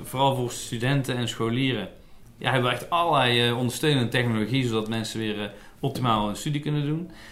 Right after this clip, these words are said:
Eh, dus dan denk aan camera's om een bocht te zien, eh, s-, complete schoolsystemen, wat dus tafeltjes in de klas zijn, eh, voor jonge leerlingen. Ehm, ja, altijd allerlei digitaliseersystemen om gedrukte teksten om te zetten.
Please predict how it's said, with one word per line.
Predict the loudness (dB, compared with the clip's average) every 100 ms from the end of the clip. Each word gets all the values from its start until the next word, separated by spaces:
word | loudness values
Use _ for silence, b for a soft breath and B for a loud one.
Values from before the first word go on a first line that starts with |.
| B B B
Eh, | -6 -4
dus | -4
dan | -4 -2 0
denk | 0 0
aan | -2 0
camera's | 2 4 2 0
om | 0
een | 2
bocht | 0 0
te | -2 -2
zien, | 0 2 0 -2
eh, | -4 -6
s-, | -6 -6
complete | -6 0 2 2 0
schoolsystemen, | -2 -2 -2 -4 2 2 4 2
wat | -2 -4
dus | -10 -14 -16 -6
tafeltjes | 4 4 4 0
in | -6
de | -2
klas | -2 -2
zijn, | 0 0 0 -2
eh, | -4 -4 -8 B B B B
voor | 0
jonge | 2 4
leerlingen. | 4 4 4 0 0 -2 -4 -6
Ehm, | -8 -8 -8 -10 -10
ja, | -6
altijd | -4 -2 -2
allerlei | 0 -2 -2
digitaliseersystemen | -6 -4 -2 0 2 2 2 -2 -2 0 0 0
om |
gedrukte | -2 -4 -6 -4
teksten | -2 -2 -4 -6
om | -4
te | -4
zetten. | -4 -4 -4 -8